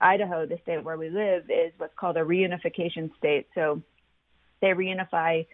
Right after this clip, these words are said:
foster children with their biological parents seventy-something percent of the time. Um, the national average is more around fifty percent. So in Idaho, the most important thing is reunifying children th-, with their biological families.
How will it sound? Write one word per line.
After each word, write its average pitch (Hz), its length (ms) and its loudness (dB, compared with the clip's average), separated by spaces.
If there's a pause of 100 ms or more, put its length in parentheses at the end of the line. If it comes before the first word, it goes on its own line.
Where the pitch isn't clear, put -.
(400)
foster 214 300 2
children 185 400 -4
with 175 200 -8
their 175 160 0
biological 180 560 0
parents 175 500 -4
seventy-something 185 920 0
percent 160 380 0
of 151 80 -8
the 151 80 -2
time. - 400 -2 (340)
Um, 175 240 4
the 170 60 2
national 190 400 2
average 160 340 0
is 147 100 -12
more 156 220 -6
around 139 340 -8
fifty - 280 -12
percent. 143 500 -10
So 180 80 -2
in 175 100 0
Idaho, 180 460 4
the 170 120 -4
most 202 280 0
important 170 480 -4
thing 156 180 -6
is 156 120 -12
reunifying 170 600 -6
children 156 340 -6
th-, - 200 -12
with 165 160 -2
their 156 120 0
biological 143 680 -2
families. 139 460 -2